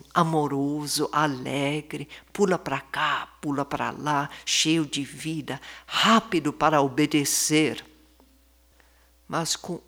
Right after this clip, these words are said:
um detalhe, esse cachorrinho nasceu cego. E ele não precisa enxergar para ver. A luz irradia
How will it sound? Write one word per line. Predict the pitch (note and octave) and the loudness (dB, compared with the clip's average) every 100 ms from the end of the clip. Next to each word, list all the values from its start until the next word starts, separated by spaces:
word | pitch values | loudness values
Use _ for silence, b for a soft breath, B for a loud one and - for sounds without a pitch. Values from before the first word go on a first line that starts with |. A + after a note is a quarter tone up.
| - | -8
um | F#3+ G#3 | -6 -2
detalhe, | G#3 G#3 - B2+ - - C#3 _ _ _ _ _ _ _ b b b - | -2 -2 -8 -8 -10 -14 -18 _ _ _ _ _ _ _ b b b 2
esse | F3 G#3 G#3+ - A#3 A3+ - _ _ | 6 6 6 0 -4 -8 -10 _ _
cachorrinho | - G3 - F#3+ D#3+ C3 C3 D3+ D#3 _ _ b b b b b b b b | -2 -2 0 -4 -6 -10 -12 -12 -14 _ _ b b b b b b b b
nasceu | - F#3 F#3 - G#3 G#3 G#3+ | 4 4 6 2 4 2 0
cego. | - - D#3 - - C3+ - _ _ _ _ _ _ _ _ b b b - | -4 -2 -4 -8 -12 -16 -20 _ _ _ _ _ _ _ _ b b b -8
E | D4 A#3 | 2 4
ele | C4 C4+ | 6 4
não | A#3 A3+ C#4 D#4 | 4 4 2 2
precisa | - D4 - - C4 C4 A#3 - | -4 -2 0 0 0 0 -2 -2
enxergar | - B3 A#3+ - G3+ F#3+ E3+ D#3+ F#3 G3+ A3 - - | 0 2 4 4 4 2 -2 -4 -2 -2 -4 -6 -4
para | A3 A#3 B3 | 0 2 2
ver. | G3 F#3+ G#3 G3 - - _ _ _ _ _ b b b b b | 2 2 2 0 -8 -20 _ _ _ _ _ b b b b b
A | F#3+ F#3+ | 2 4
luz | F#3+ F#3+ A#3 C4 C#4 - - | 4 2 2 2 2 0 0
irradia | A3+ - A3+ G#3 E3 F3+ F3 B2 | 0 2 2 0 -2 -2 0 -2